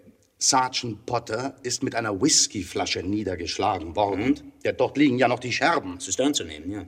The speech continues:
Speaker 1: Ja, mit, mit einer vollen Whiskyflasche, Inspektor. Glauben Sie im Ernst, dass ich so leichtfertig mit dem Zeug umgehe?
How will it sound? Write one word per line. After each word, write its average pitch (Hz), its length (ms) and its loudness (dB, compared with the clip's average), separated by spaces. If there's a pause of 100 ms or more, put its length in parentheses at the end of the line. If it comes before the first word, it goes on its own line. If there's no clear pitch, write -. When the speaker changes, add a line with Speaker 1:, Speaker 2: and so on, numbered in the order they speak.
Speaker 1:
Ja, 151 60 2
mit, 156 280 4
mit 156 160 4
einer 160 160 4
vollen 190 560 4
Whiskyflasche, 139 680 -4
Inspektor. 123 540 -4
Glauben 156 240 4
Sie 143 100 0
im 135 80 2
Ernst, 156 280 0
dass 139 100 0
ich 160 120 -6
so 147 100 6
leichtfertig 147 540 -2
mit 147 120 -6
dem 127 120 4
Zeug 156 220 2
umgehe? 180 380 4